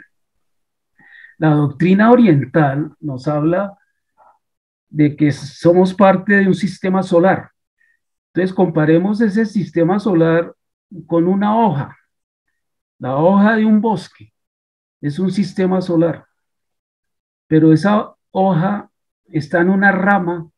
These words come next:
con varias hojas. Esa rama con varias hojas es nuestra galaxia. Y a su vez esa rama con varias hojas está en un tronco que tiene varias ramas.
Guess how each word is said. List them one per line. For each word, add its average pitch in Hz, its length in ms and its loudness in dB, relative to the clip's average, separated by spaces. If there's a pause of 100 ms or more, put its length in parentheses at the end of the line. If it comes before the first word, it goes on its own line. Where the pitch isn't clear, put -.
con 143 240 -2
varias 160 640 -4
hojas. - 680 -12 (960)
Esa 175 240 0
rama 202 420 2
con 165 160 0
varias 170 360 -2
hojas 190 340 0
es 180 360 -6
nuestra 180 420 0
galaxia. 160 600 -2 (1700)
Y 156 100 2
a 156 60 2
su 156 160 0
vez 180 240 4
esa 208 240 0
rama 196 420 -2
con 165 160 -2
varias 170 380 -2
hojas 185 260 -2
está 156 280 -4
en 160 100 2
un 190 220 0
tronco 196 440 0
que 156 120 -4
tiene 147 320 -2
varias 160 480 -6
ramas. 208 520 -10